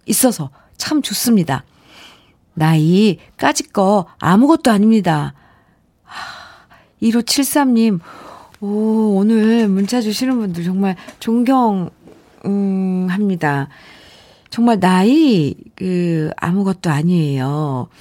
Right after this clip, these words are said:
음, 언젠가 이렇게 시작해서, 어, 육십 대 중반이신데 지금 조리사 자격증, 어, 취득하셔서 지금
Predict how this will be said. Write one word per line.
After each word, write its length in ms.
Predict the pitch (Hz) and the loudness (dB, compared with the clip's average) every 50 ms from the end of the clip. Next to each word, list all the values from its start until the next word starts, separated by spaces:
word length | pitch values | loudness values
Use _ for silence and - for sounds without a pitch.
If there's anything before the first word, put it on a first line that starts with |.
| - - - - - - - _ _ _ _ - | -20 -20 -20 -20 -20 -20 -20 _ _ _ _ -4
음, 680 | 180 180 180 180 180 180 175 175 175 175 175 170 170 165 - | 0 0 2 2 2 2 2 2 2 0 0 0 0 -2 -4
언젠가 540 | - - 233 262 285 240 294 247 214 202 175 | -2 0 2 4 4 4 4 4 2 2 0
이렇게 200 | 165 160 - 175 | -2 -2 -4 -6
시작해서, 800 | 165 - - 262 247 - - 175 165 170 160 160 180 220 277 302 _ _ _ | -6 -4 -4 -4 -4 -4 -4 -4 -4 -2 -2 -2 -2 -4 -6 -10 _ _ _
어, 320 | - - 185 165 160 151 - - | -14 -10 -8 -6 -6 -6 -6 -6
육십 300 | 180 226 226 - - - | -6 -6 -6 -6 -6 -4
대 80 | 262 233 | -4 -2
중반이신데 1040 | - 233 240 247 262 277 269 247 220 - - 185 170 160 185 185 180 156 143 139 _ _ _ _ - | -2 0 0 2 2 2 0 0 -2 -4 -6 -6 -4 -2 -2 -2 -2 -2 -4 -6 _ _ _ _ -16
지금 360 | - - 214 214 208 190 170 - - - | -10 -6 -2 -2 0 -2 -2 -6 -10 -10
조리사 320 | - - 220 220 214 233 226 | -6 -4 -2 0 0 0 -2
자격증, 800 | - 190 185 175 196 175 - - - 185 185 180 190 226 294 311 - - - - _ _ - | -2 -2 -4 -4 -6 -8 -10 -8 -6 -4 -2 0 0 0 -2 -4 -8 -18 -20 -20 _ _ -10
어, 300 | - 180 170 160 156 156 160 | -6 -4 -2 -2 -2 -2 -4
취득하셔서 800 | - - 214 233 233 - 208 185 165 165 160 143 208 226 240 233 _ _ _ _ _ _ | -4 -6 -6 -6 -6 -4 -4 -4 -2 -4 -4 -2 -2 -2 -2 -4 _ _ _ _ _ _
지금 220 | - 208 185 175 | -8 -8 -8 -8